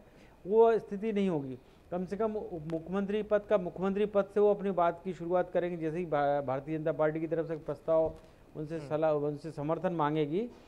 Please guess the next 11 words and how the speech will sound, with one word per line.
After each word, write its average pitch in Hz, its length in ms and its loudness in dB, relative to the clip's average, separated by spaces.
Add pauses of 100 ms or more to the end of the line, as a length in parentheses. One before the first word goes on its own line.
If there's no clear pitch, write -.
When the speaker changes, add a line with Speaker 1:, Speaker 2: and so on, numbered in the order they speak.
(340)
Speaker 1:
तो 185 120 2
वो 220 320 6
मुख्यमंत्री 180 580 -4
पद 185 340 -2
की 196 80 -6
बात 175 360 0
कहेंगे, 180 500 -2
वो 170 140 -2
नहीं 175 180 -4
होगा 175 240 -2
तो 180 200 -2